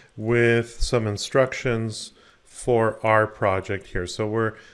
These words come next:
gonna copy and paste that text in here. And rather than having a slide title, I'm actually gonna bring in the logo for the Adoption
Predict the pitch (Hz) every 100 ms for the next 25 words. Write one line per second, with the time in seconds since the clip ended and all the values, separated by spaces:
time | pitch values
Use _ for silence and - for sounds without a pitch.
0 | _ 120 110 - 131 123 127 107 - 117
1 | 113 - 117 117 120 - 110 98 - 110
2 | 98 90 104 92 101 - _ - - -
3 | - 135 147 180 180 139 123 110 123 120
4 | 120 107 107 - - 107 104 - - 110
5 | 101 98 123 160 - 139 123 98 110 110
6 | 107 104 107 - - - - - 110 117
7 | 117 113 107 120 156 156 120 98 92 -
8 | 123 113 110 107 101 104 - 107 104 104
9 | 104 101 98 95 - 104 110 113 - -
10 | 104 104